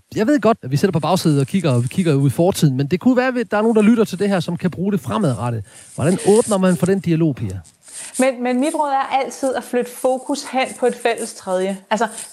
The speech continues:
Speaker 2: øh, det, det, det skal ikke handle om Inger Støjberg og, øh, og Ellemann. Det, det, det skal ikke blive i deres relation. De har brug for, altså, når, når jeg arbejder ude, øh, i virksomheder, eller det, det værktøj, som, som, øh,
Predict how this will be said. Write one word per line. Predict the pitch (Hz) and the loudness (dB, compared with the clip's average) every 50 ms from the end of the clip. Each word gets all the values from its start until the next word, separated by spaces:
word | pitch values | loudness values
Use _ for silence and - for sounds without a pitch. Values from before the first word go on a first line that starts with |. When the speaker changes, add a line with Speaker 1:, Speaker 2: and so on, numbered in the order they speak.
| - - | -4 -2
Speaker 2:
øh, | 247 226 226 | -2 -2 -2
det, | 294 269 - | -4 -4 -2
det, | 294 285 269 233 | -2 -2 -2 -2
det | 269 277 277 | -4 -6 -4
skal | - 285 269 277 302 | -2 -2 0 0 -2
ikke | 302 330 277 | -2 -4 -6
handle | - 202 220 220 220 226 247 262 - | -4 -2 -2 -2 -2 -2 -4 -2 -2
om | 226 214 220 | -2 -2 -2
Inger | 214 208 196 | -2 -2 -4
Støjberg | 202 - 208 208 214 220 240 233 220 208 - | -2 -2 -2 -2 -2 -2 -2 -2 -2 -2 -2
og, | - 202 196 190 185 185 180 | -2 -2 -2 -2 0 0 0
øh, | 180 - | 0 0
og | 196 190 - | 0 -2 0
Ellemann. | 202 202 208 220 220 196 170 - - - - - - | 0 0 0 -2 -2 -4 -6 -6 -8 -18 -12 -6 -4
Det, | 262 262 - | -2 -2 0
det, | 285 269 277 | -2 -2 -2
det | 262 247 | -2 -4
skal | - 311 | -2 -2
ikke | 294 302 320 330 - | -2 -2 -4 -6 -4
blive | - 262 269 277 302 | -2 0 0 0 0
i | 294 - 254 | -2 -4 -2
deres | - 226 208 226 247 - - | -2 -2 -2 -2 -4 -4 -6
relation. | 202 185 185 196 - 240 226 220 214 214 | -6 -4 -4 -6 -6 -6 -6 -6 -4 -2
De | - 285 311 | -2 -2 -2
har | 311 302 302 - | -2 -6 -6 -4
brug | - 254 254 247 | -2 -2 -2 0
for, | - 240 | 0 0
altså, | 233 233 220 220 226 226 208 220 | 0 0 -2 -2 -2 -2 -4 -4
når, | 220 233 233 233 - 220 | -2 -2 -2 -2 -2 -2
når | 226 233 | -2 0
jeg | 233 247 247 277 285 285 | 0 2 2 2 0 0
arbejder | 262 226 214 220 | 0 -2 -4 -4
ude, | 214 220 226 240 247 233 | -4 -4 -2 -2 -2 -2
øh, | 220 208 190 190 202 | -2 -4 -4 -6 -6
i | 202 | -4
virksomheder, | 190 214 220 220 220 240 214 214 202 190 | -2 -4 -4 -4 -6 -8 -8 -8 -8 -6
eller | - 190 185 170 | -4 -4 -6 -4
det, | 180 214 196 208 | -4 -6 -4 -2
det | - 208 196 | -4 -4 -2
værktøj, | 214 190 214 226 - - 262 254 247 | 0 -2 -2 -2 -4 -4 -4 -2 -2
som, | 240 - 226 208 202 196 190 190 | -2 -4 -4 -6 -6 -8 -10 -12
som, | - - 202 190 185 185 | -10 -8 -8 -8 -8 -6
øh, | 185 175 170 175 | -6 -6 -6 -6